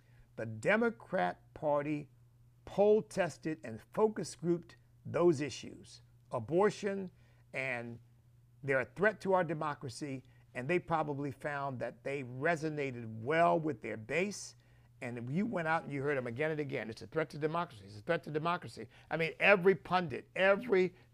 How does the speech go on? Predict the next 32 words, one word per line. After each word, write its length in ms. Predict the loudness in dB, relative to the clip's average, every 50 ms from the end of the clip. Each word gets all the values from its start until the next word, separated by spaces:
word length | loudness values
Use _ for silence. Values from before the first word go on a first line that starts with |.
| _ -2
every 440 | 0 0 2 2 2 2 2 2 2
left-wing 1120 | -2 -6 -8 -6 -2 2 2 2 2 0 -4 -4 -2 0 0 0 0 -2 -2 -4 -6 -8 -10 _ _ _ _ -20 _ -4
uh, 200 | 0 0 0 2
mainstream 680 | 2 2 4 4 4 2 0 -2 -2 -2 -2 0 0 0
media 260 | 0 0 0 0 -2
commentator. 640 | 0 0 0 0 0 0 -2 -2 -4 -4 -4 -6 -6 -4
This 180 | -2 -2 -2 -2
is 60 | -4
a 60 | -6 -6
threat 260 | -2 -2 -2 -2 -2
to 80 | -4 -6
democracy. 520 | -4 -2 -2 -2 -2 -4 -6 -8 -8 -6
Democracy's 640 | -4 2 6 6 6 6 6 0 -4 -6 -4 -2
on 140 | -2 -2 -2
the 60 | -2
ballot. 320 | -2 0 -2 -2 -2 -2 -4
Democracy's 600 | 0 2 4 4 4 2 -2 -6 -6 -6 -6 -6
on 120 | -6 -6
the 60 | -6
ballot. 300 | -4 -4 -2 -2 -4 -4
Democracy's 540 | -4 -2 0 0 -2 -2 -4 -8 -10 -10 -8
on 120 | -6 -6 -6
the 60 | -4
ballot. 220 | -6 -6 -6 -8 -10 -16 -4 4
Abortion's 540 | 4 6 8 12 12 12 12 10 4 0 0
on 120 | 0 0
the 80 | 0 -2
ballot. 280 | -2 -2 -4 -2 0 0
Abortion's 500 | 2 8 10 10 10 10 8 2 -2 -2
on 100 | 0 0
the 80 | 0
ballot. 280 | -2 -2 -2 -4 -6